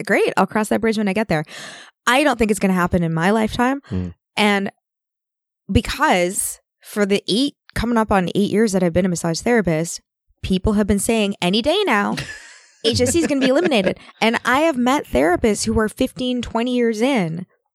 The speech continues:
Speaker 1: and they're like, "Oh yeah, people have been saying any day now since, like, the nineties." <laughs>
Speaker 2: Hmm.
Speaker 3: Yeah.
Speaker 1: Just,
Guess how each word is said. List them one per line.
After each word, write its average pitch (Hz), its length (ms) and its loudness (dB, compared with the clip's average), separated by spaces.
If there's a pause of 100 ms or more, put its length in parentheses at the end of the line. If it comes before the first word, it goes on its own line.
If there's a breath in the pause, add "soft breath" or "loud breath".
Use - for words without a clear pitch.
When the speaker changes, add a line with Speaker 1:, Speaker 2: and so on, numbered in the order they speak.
(180)
Speaker 1:
and 233 180 0
they're 247 120 2
like, 247 260 0
"Oh 370 140 2
yeah, 262 220 2
people 294 300 -2
have 262 80 0
been 226 100 0
saying 208 280 -2
any 170 180 -2
day 196 200 0
now 151 240 -4
since, - 340 -6
like, 156 160 -2
the 151 80 -4
nineties." - 500 -2
<laughs> 330 60 2
Speaker 2:
Hmm. 95 140 2
Speaker 3:
Yeah. 170 220 4
Speaker 1:
Just, - 600 0